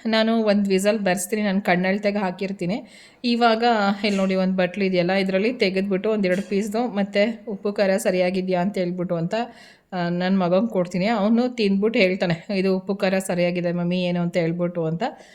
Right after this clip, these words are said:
ಆಮೇಲೆ ನಾನು ಸರ್ವ್ ಮಾಡ್ತೀನಿ ಅಷ್ಟೇ. ನೋಡೋದಕ್ಕಂತೂ ತುಂಬಾ ಚೆನ್ನಾಗಿರುತ್ತೆ. ಆ, so ಟೇಸ್ಟು ಅಷ್ಟೇ ಚೆನ್ನಾಗಿತ್ತು ಅಂತ ಹೇಳ್ತಾ ಇದ್ದ.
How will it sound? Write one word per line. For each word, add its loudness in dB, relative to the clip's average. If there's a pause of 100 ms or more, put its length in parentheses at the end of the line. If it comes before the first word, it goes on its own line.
(260)
ಆಮೇಲೆ 4
ನಾನು 0
ಸರ್ವ್ 2
ಮಾಡ್ತೀನಿ -4
ಅಷ್ಟೇ. -4 (840)
ನೋಡೋದಕ್ಕಂತೂ 2
ತುಂಬಾ 0
ಚೆನ್ನಾಗಿರುತ್ತೆ. 0 (540)
ಆ, 2
so 0 (320)
ಟೇಸ್ಟು 2
ಅಷ್ಟೇ 2
ಚೆನ್ನಾಗಿತ್ತು 0
ಅಂತ -2
ಹೇಳ್ತಾ 0
ಇದ್ದ. -2